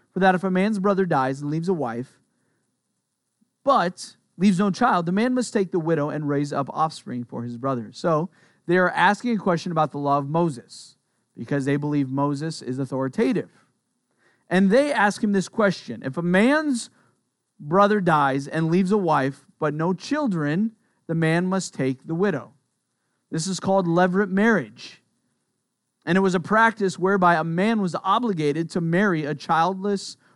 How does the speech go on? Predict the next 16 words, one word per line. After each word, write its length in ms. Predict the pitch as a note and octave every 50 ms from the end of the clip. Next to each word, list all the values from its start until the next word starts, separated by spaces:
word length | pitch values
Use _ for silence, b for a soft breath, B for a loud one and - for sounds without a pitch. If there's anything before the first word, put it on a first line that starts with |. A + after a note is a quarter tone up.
| b b
widow 400 | - D#3+ G3 G#3+ G3+ E3+ D3+ C#3
of 160 | D3+ D#3+ E3
his 180 | G3 F#3 E3+
brother 540 | D#3+ C#3+ D3 C#3 C3 B2 B2+ C3 C3+ E3+ A3+ - _ _ _ _ _ _ _ _ _ _ _ _ _ _ _ -
in 140 | G#3 G#3
order 500 | A#3 A#3 A#3+ C4+ D4+ D#4 C4+ G#3+ G3 G3
to 240 | G3+ G3 - A#3 G#3
preserve 540 | - - F#3 E3 D3 E3 G3 G#3 A3 G3+ F3
the 100 | F3 E3+
name 320 | E3 E3 E3+ F3+ G#3 A3
and 160 | G#3+ F3 E3+ E3
memory 320 | D#3+ D3+ D#3 E3 E3 D#3
of 80 | D#3 D3+
his 160 | D#3 D3 B2+
deceased 480 | - C#3 C3 - D3+ D#3+ F3+ - -
brother 400 | - D3 C#3 B2+ A#2+ B2+ C#3 F3+